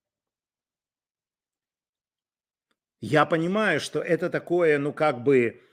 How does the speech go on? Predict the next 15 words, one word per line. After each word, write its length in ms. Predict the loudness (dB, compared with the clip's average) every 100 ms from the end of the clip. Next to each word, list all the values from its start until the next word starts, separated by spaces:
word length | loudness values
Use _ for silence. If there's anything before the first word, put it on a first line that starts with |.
| _ _
себя 440 | -2 2 4 4
успокоить, 760 | 4 0 0 0 4 6 4 0
это 200 | -2 -2
как 280 | -2 -2 -2
вера 360 | 0 2 2
в 100 | 0
го-, 360 | 2 2 2 -2
в, 40 | -10 -18 -18 -20 -20 _ _ _ -14
в 80 | 0
загробный 680 | 2 4 4 2 2 2
мир 460 | 2 2 4 4 4
и 80 | 2
так 240 | 0 2
далее. 400 | 2 2 2 -2
Но 640 | 2 6 6 4 0 _